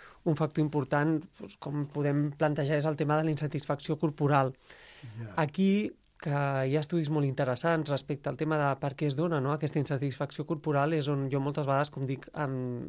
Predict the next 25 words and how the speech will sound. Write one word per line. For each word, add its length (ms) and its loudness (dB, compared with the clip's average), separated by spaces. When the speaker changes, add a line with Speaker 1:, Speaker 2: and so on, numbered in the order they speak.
Speaker 1:
estic 240 -12
força 400 -2
enrabiat, 640 0
i 40 0
ho 60 2
dic 160 -8
tal 160 4
qual, 180 8
perquè, 300 2
eh, 600 -8
això 180 -2
té 140 4
a 20 6
veure 220 4
amb 160 0
la 100 0
promoció 460 0
que 80 2
es 80 -4
fa 320 2
de 160 -4
certs 240 -2
tipus 320 -2
de 160 0
cos, 320 2